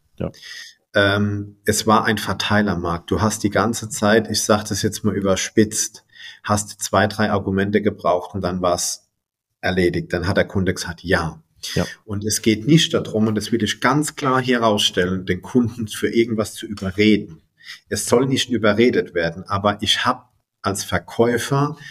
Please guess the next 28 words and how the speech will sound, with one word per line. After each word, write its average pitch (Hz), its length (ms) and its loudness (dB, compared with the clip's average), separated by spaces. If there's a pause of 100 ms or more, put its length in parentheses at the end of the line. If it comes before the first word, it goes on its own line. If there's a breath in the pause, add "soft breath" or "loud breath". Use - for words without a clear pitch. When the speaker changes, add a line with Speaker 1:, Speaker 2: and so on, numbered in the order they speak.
(400 loud breath)
Speaker 2:
die 98 560 4
Aufgabe, 90 920 2
jemand 104 420 2
zu - 140 -6
überzeugen 120 920 0
oder 101 320 0
auch 104 120 -2
zu - 160 -8
sagen, 101 360 0
wenn 104 140 0
ich 101 100 -4
von 98 200 -4
dem 98 180 -2
Produkt - 760 0 (140)
sag, 101 420 -2
hey, 127 240 2
das 104 160 2
ist - 300 -6
gut 185 240 4
für 95 200 0
dich, 113 420 0 (600 loud breath)
dann 113 200 2
muss 139 180 -2
ich - 100 -6
es 110 160 -6
argumentativ 113 840 0
auch 90 160 -2
aufbauen. 87 640 -8